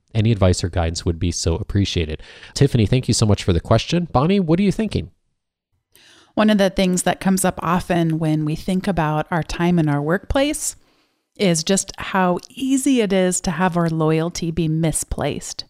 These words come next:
Speaker 2: And I am someone who, I mean, your entire message just resonated so much with me because I do have a feeling with the organizations I have worked with where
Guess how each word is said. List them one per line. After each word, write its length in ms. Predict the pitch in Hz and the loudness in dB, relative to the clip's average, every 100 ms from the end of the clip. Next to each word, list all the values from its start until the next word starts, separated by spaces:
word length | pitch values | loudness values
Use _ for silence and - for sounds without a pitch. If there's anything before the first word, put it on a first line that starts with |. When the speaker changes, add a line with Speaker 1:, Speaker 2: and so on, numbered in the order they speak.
| _ _ - _ _ | _ _ -20 _ _
Speaker 2:
And 560 | - 185 170 165 160 156 _ _ - | 0 4 4 4 0 -4 _ _ -6
I 140 | 247 | 0
am 160 | 277 226 | 2 2
someone 440 | - 214 208 190 | 4 4 4 4
who, 320 | 185 190 175 - | 4 4 2 2
I 60 | |
mean, 140 | 208 202 | 2 4
your 160 | 196 | 4
entire 500 | - 202 190 233 233 | 4 2 2 0 2
message 640 | 185 175 175 - 165 165 | 2 2 2 2 -2 -2
just 240 | - 160 - | -4 -4 0
resonated 580 | 156 156 160 156 147 151 | 0 2 2 2 0 -2
so 440 | - 160 151 143 | 0 2 2 0
much 320 | - 139 143 165 | 2 0 0 -2
with 240 | 160 143 | -4 -2
me 280 | 156 147 147 | 0 2 2
because 640 | 151 - 147 143 139 - - - - _ _ | 0 -2 0 0 -2 -6 -10 -20 -20 _ _
I 100 | - | -2
do 300 | 196 226 247 | 2 4 4
have 500 | 196 165 156 156 165 - | 4 2 2 2 -2 -4
a 80 | 170 | -6
feeling 680 | - 190 175 160 151 147 151 | 0 2 4 4 4 2 0
with 320 | 185 156 - | 0 0 -2
the 160 | - 160 | -2 2
organizations 720 | 170 165 156 156 151 160 147 | 2 2 0 0 -2 -2 -2
I 180 | - 156 | 0 -2
have 260 | 175 190 | 0 -2
worked 480 | 196 214 214 - - - | 0 -2 -2 -8 -14 -10
with 460 | 208 214 208 - - _ - _ _ _ | -2 -2 -2 -8 -20 _ -20 _ _ _
where 800 | - 208 196 180 175 170 170 | 0 4 6 6 6 4 2